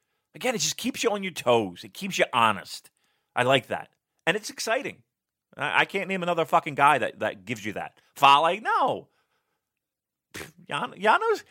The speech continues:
Ya-, Yano might be the smartest fucking guy in that company. Three minutes, easy peasy shit, but fucking brings it.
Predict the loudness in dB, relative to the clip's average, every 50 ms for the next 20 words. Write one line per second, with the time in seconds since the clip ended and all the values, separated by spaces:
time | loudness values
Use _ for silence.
0 | _ _ _ -4 -4 -4 -4 -4 -6 0 4 4 6 6 4 2 0 -2 -2 -8
1 | -8 -8 -4 0 2 4 4 4 4 4 4 4 2 0 4 6 6 6 6 4
2 | 0 -2 0 -2 -2 -2 -2 -6 -16 -16 _ _ _ _ _ _ _ _ _ -2
3 | 0 0 2 4 4 4 4 4 2 0 -4 -12 -14 _ _ _ _ -4 0 2
4 | 2 2 2 -2 -4 -4 -6 -6 -6 -6 -6 -6 -6 -4 -2 2 2 2 2 0
5 | _ _ _ _ _ _ _ _ _ _ _ _ _ -6 -6 -6 -6 -4 2 2
6 | 2 2 2 -8 -6 -2 -2 -2 -2 -2 -6 -12 -14